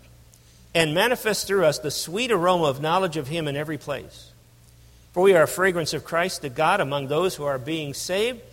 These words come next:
and among those who are perishing." In other words, we're proclaiming the gospel truth, and what really is happening on this one side of those who are perishing, it makes them more highly accountable before the ultimate judgment seat.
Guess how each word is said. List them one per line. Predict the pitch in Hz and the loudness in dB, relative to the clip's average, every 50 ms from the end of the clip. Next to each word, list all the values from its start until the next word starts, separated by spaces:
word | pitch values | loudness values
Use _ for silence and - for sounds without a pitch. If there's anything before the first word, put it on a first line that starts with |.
| - - - - - - - - - | -20 -20 -20 -20 -20 -20 -20 0 6
and | 214 247 277 262 226 190 175 165 165 175 196 214 226 226 196 - - - - - - - | 8 8 10 10 8 8 6 6 6 4 4 4 4 4 4 2 -4 -14 -18 -4 2 4
among | 180 180 175 185 202 240 262 254 226 | 4 4 6 6 6 6 6 4 4
those | 214 214 226 220 - | 4 6 6 4 4
who | 226 | 4
are | 233 233 226 | 4 4 2
perishing." | 233 247 254 285 294 285 - - - 135 104 - - - - - _ _ _ _ _ - - - - - - | 2 -2 -4 -4 -2 -4 -4 -6 -8 -10 -10 -14 -18 -20 -20 -20 _ _ _ _ _ -20 -20 -20 -20 -14 -4
In | - 190 | 2 4
other | 233 285 302 277 | 6 6 6 6
words, | 220 208 208 170 | 4 4 4 4
we're | 175 190 165 | 2 0 0
proclaiming | - - 170 151 - 226 254 285 285 254 214 | 0 -4 -8 -4 -2 0 0 0 0 0 -2
the | 175 | 0
gospel | 156 190 196 220 226 - - 190 175 | 2 4 4 4 4 0 -2 -4 -4
truth, | - - - 262 294 294 214 185 185 - - - - - - - - - - _ - | -4 -4 -2 0 2 4 4 4 2 0 -6 -14 -20 -20 -20 -20 -20 -20 -20 _ -6
and | - 180 185 185 | -2 -2 0 2
what | 226 - - - | 2 2 0 0
really | 185 247 302 302 262 196 | -4 -4 -2 0 0 0
is | 175 - | 0 2
happening | 202 208 202 185 190 190 185 | 0 0 0 0 -2 -2 -2
on | 180 170 | -2 -2
this | 165 170 - | -4 -4 -4
one | - 175 202 254 302 | -2 0 0 0 0
side | 233 - 196 175 170 | 0 0 2 2 2
of | 160 165 156 | 2 0 0
those | 190 208 190 | 0 0 0
who | 180 180 | 0 -2
are | 180 175 | -4 -2
perishing, | - 214 247 277 277 240 - - 175 180 170 - - - - - | -2 -2 0 0 -2 -2 -4 -6 -6 -6 -8 -12 -18 -20 -14 -8
it | - 185 | -8 -6
makes | 175 185 202 220 208 - | -4 -2 -4 -4 -4 -2
them | 220 208 202 | -2 -2 0
more | 196 202 202 | 0 0 0
highly | 175 190 208 214 208 220 214 | 0 0 -2 -2 -2 -2 -2
accountable | 208 - - 226 262 262 233 185 175 170 | -2 -2 -2 -4 -2 -2 -4 -4 -6 -6
before | 170 180 175 - 196 190 | -6 -6 -4 -2 -2 0
the | 185 185 190 | 2 2 0
ultimate | 196 214 202 202 202 208 | 0 -2 -4 -6 -6 -6
judgment | - 220 233 262 - 240 214 165 | -4 -4 -6 -6 -6 -6 -8 -6
seat. | - - 135 101 | -6 -8 -8 -10